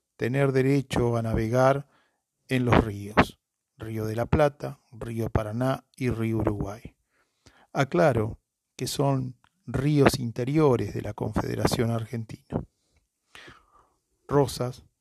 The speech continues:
será el encargado de transformar este sueño imperial en una pesadilla. Eso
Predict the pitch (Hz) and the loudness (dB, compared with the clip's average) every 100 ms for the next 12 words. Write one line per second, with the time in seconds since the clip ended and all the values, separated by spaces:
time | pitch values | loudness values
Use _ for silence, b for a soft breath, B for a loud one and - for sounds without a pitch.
0 | _ _ - - 120 127 123 117 120 123 | _ _ -8 -2 2 2 2 2 2 4
1 | 135 131 113 107 - 107 - 110 113 123 | 6 6 4 0 -4 -10 -8 -6 -4 -4
2 | 123 107 - 107 - 131 127 120 110 107 | -4 -6 -10 -12 -4 0 0 0 -2 -4
3 | 113 110 120 120 123 - _ - 113 113 | -6 -2 2 2 0 -2 _ -8 -4 -4
4 | 110 113 - 110 107 95 - - - _ | -4 2 2 2 -8 -6 -6 -6 -14 _
5 | _ _ _ _ _ _ _ 139 131 - | _ _ _ _ _ _ _ -2 0 2
6 | 143 160 | 0 -2